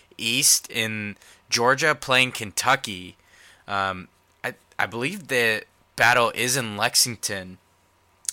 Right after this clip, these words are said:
So it's set up exactly what I outlined.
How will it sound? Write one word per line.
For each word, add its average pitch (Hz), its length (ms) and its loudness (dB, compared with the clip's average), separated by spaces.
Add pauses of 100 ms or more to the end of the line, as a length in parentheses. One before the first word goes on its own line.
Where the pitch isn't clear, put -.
So 117 520 4 (220)
it's 110 160 0
set 156 140 6
up 165 120 4
exactly 127 400 2
what 131 140 4
I 117 100 8
outlined. 110 400 2